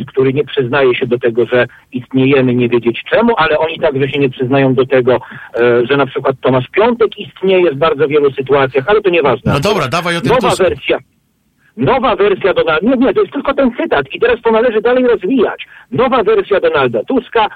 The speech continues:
Speaker 1: już nie patron całej opozycji, ale Chadek i ostry krytyk lewicy.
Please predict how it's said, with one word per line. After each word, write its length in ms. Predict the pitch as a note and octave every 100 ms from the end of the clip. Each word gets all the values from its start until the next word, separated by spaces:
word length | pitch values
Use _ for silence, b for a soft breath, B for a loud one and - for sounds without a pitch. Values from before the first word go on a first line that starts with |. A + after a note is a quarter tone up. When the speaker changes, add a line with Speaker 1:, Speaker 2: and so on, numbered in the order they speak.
| B -
Speaker 1:
już 200 | - F3
nie 100 | F3+
patron 400 | F#3 - C#3+ C3+
całej 240 | A#2 C3
opozycji, 580 | - C#3 C3 A#3 - F#3+ B
ale 220 | B2+ G#2+
Chadek 480 | G2+ G3 G#3 G3+ - b b
i 120 | A#2
ostry 480 | - - - D3 D3
krytyk 420 | - C3 C3+ B2+ B2+
lewicy. 420 | G#2 C#3+ F#3